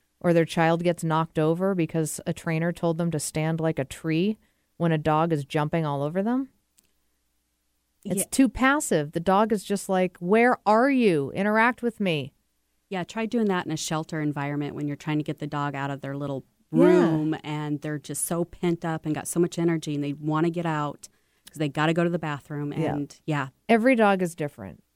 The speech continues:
Speaker 1: And I'm not saying that you go and you do these, you know, super harsh methods and scare the dog and hurt the dog. I mean, that's the other end of the spectrum.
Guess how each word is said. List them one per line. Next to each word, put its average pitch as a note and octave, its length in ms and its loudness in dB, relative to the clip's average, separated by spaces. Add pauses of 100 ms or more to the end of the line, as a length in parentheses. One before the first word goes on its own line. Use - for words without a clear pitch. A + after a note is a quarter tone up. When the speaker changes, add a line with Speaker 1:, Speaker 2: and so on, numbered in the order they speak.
(160)
Speaker 1:
And F3 420 0
I'm F#3 200 2
not G3+ 240 0
saying G#3 340 2
that F3 120 -2
you E3+ 100 -4
go E3+ 520 4
and E3 260 -2
you E3 120 0
do E3+ 240 -2
these, D#3+ 360 0
you E3 100 0
know, D#3 260 -2
super F#3 480 0
harsh E3 480 -2
methods D#3 720 0
and D#3 240 -4 (380)
scare G3+ 460 4
the F3+ 100 0
dog D#3 560 2
and D3+ 300 -4
hurt A3+ 380 -2
the G3+ 60 -2
dog. E3 260 2
I F3 60 0
mean, F#3+ 200 4
that's G#3 300 0
the - 180 -4 (100)
other G#3+ 320 4
end D3+ 240 -4
of C#3+ 140 -12
the - 80 -10
spectrum. - 640 -8